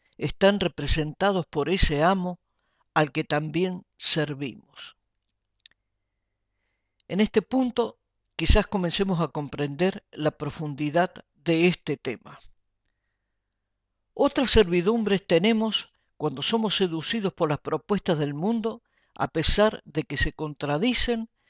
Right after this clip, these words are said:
con los principios de nuestra fe.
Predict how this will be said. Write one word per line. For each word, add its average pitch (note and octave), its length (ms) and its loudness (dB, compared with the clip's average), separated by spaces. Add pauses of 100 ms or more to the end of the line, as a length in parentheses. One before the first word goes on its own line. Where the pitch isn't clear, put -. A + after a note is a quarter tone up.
(160)
con D3+ 160 -2
los C#3+ 100 -4
principios G3+ 920 0 (360)
de C#3+ 140 -2
nuestra E3 420 -2
fe. - 320 -6